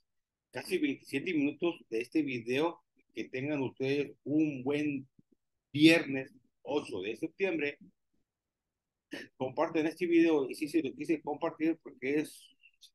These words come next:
un tema de muchos que nos interesan relacionados con la educación. Y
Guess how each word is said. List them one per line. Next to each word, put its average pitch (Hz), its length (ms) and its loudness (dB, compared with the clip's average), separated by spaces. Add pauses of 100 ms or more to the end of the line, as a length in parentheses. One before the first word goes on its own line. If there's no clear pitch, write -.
(800)
un 143 240 -4
tema 139 400 2
de 110 80 -6
muchos 160 400 -4
que 143 80 -6
nos 151 180 -4
interesan 160 640 -2 (120)
relacionados 113 580 -10
con 131 200 -6
la 131 60 -2
educación. 160 560 -4 (500)
Y 107 600 -8